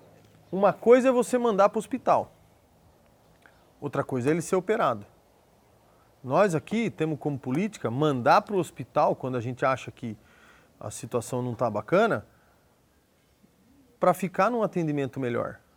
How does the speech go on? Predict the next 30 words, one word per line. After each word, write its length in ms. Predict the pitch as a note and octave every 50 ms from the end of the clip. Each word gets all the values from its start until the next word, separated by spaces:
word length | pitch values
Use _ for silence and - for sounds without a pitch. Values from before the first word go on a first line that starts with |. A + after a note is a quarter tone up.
| -
de 120 | B2 A#2 A#2+
mais 200 | B2+ B2 A#2+ -
qualidade. 500 | - B2+ A#2+ A#2 A2+ A2 G2+ - - C3
Nem 540 | C3 C3+ D3 D#3+ F3+ G3+ A#3+ C#4 D#4+ E4 D#4
sempre 720 | - - - - G3 G#3+ C#4 E4 A3+ - - C3+ A#2+ G#2+
vai, 760 | G#2 G#2+ A2 A#2 A#2+ C#3 D#3 E3 F#3 G#3 A3 A3 G3 D#3 B2+ B2 C3 -
isso 300 | C#3+ D#3+ - - D#3 C#3
vai 200 | D3 D#3 D#3+ D#3
gerar, 560 | B2 D3+ D3 C3 C3 C#3 C#3 C3 A2 G2+ - _ _ _
sei 200 | _ - C#3 C3
lá, 120 | B2 A2
se 160 | A2 - - -
for 160 | - - B2
cirurgia, 480 | - - B2+ A#2+ A#2 A2+ G#2 C3 C#3+
cirurgia, 800 | A#2+ - - A#2+ A2+ A2+ A2 G2+ A2 C#3 D#3 D#3 C#3+ A#2 G#2+ G#2+ - - - - - - _ _ _ _
se 140 | _ - B2
for 160 | - - C#3+
internação, 640 | C#3 B2+ - D3 C3 B2+ A#2+ A2+ - - C#3+ B2+
às 80 | B2+ A#2
vezes 180 | D#3+ G3+ A3 F#3+
vai 240 | E3 E3 F3+ A3+
e 20 | B3+
volta. 440 | E3+ D#3+ E3+ G#3 A3 - - G2 - _ _ _ _ _ _ _ _ _ _ _ _ _ _ -
Mas 240 | C3+ D3+ D#3 D3 C3+
mandar 520 | D#3+ E3 E3 D#3 C#3 B2 D#3+ F#3 A3+ A#3+
pro 120 | - G#3
hospital 480 | F#3 - - - C3 - - D#3+ F#3+ A3+ -
significa 600 | - - F#3 F3 E3 D3 - - G3 G#3 - F#3
que 140 | - - E3+
você 380 | D#3+ E3 - - F3+ F#3 F#3